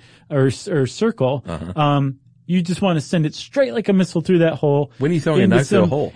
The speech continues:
Speaker 1: into some dude's leg.
Speaker 2: Okay.
Speaker 1: <laughs> Into his calf.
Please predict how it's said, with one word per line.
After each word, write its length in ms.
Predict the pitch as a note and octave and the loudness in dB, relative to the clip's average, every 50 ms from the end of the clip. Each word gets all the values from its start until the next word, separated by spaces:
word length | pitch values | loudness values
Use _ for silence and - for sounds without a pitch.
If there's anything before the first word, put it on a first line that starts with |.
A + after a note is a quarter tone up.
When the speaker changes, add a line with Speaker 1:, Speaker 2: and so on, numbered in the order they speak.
| - - | -6 -2
Speaker 1:
into 200 | G3+ G#3 G#3 F#3+ | 0 0 0 2
some 220 | - A3+ A3 G3+ | 2 2 2 4
dude's 240 | G3+ G#3 G3+ E3 E3 | 4 2 0 2 2
leg. 360 | F3 F#3 F3 D3 B2+ C3+ C#3 | 2 4 4 2 2 0 -2
Speaker 2:
Okay. 560 | C3 A#2+ - - - - - - - - - - - - - _ - B4 - - A2 A2 - - - | -4 -6 -6 -8 -20 -16 -16 -12 -10 -10 -10 -8 -8 -10 -10 _ -4 -4 -2 0 0 -2 0 0 2
Speaker 1:
<laughs> 0 | |
Into 280 | F#3+ F#3 F#3+ F#3 F#3+ E3 | 4 4 6 6 4 4
his 200 | F3+ F3+ C#3 C3+ | 4 4 2 0
calf. 580 | - - - - D3+ - - - - - _ | -4 -4 -2 -2 -2 -2 -4 -8 -10 -12 _